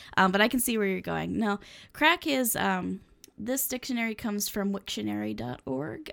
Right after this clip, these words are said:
Uh, first time I've pulled from there, but they had a really good definition for it, so I figured I'd use it. It's a work of fan fiction that is absurd, surprising, or ridiculous, often intentionally.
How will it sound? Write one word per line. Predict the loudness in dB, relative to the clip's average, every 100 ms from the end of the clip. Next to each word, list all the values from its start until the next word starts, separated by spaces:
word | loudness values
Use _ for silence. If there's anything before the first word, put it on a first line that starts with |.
| -6
Uh, | -4 -4
first | -6 -8 -6
time | -4
I've | -6 -6
pulled | -6 -6
from | -4
there, | -2 -2
but | -4
they |
had | -4
a | -4
really | -4 -6
good | -8
definition | -10 -8 -6 -4 -6
for | -4 -4
it, | -4
so | -8
I | -10
figured | -12 -10
I'd | -6
use | -2 -2
it. | -4 -8 -20 -20 -20 -20 -20 -20 -20 -4
It's | 0 0
a | 0
work | 0 0
of | -2
fan | 0 2 2
fiction | 0 0 0 2
that | 2 2
is | 0 -2
absurd, | -2 0 0 2 2 2 -2
surprising, | -4 -4 0 2 2 2 -2 -4
or | -4 -4
ridiculous, | -6 -4 -6 -4 -2 0 0 -2 -4 _
often | 2 2 0 -4
intentionally. | -2 -4 -8 -8 -6 -6 -6 -8